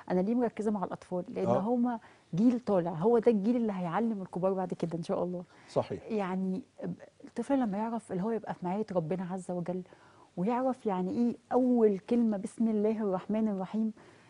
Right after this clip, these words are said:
Speaker 1: ده هيخليه، آه، واثق في الله عز وجل، و-، وعارف يعني إيه قوة المعية،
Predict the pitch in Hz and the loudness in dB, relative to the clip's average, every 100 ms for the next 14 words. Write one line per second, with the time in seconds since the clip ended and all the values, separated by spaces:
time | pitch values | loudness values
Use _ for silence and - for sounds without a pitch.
0 | - 180 247 240 196 180 214 240 220 - | -8 -4 -4 -4 -6 -4 0 0 -2 -6
1 | 175 175 - 233 254 226 - - 180 190 | -6 -6 -2 -2 -2 -6 -10 -6 -2 -2
2 | 185 175 175 170 185 180 - - - 170 | -2 -2 -4 -2 -2 -4 -8 -20 -6 2
3 | 175 165 165 160 247 220 190 226 233 220 | 2 4 0 0 -2 -2 -6 -4 -2 -2
4 | 208 185 180 190 196 185 | -2 -4 -2 -2 -2 -4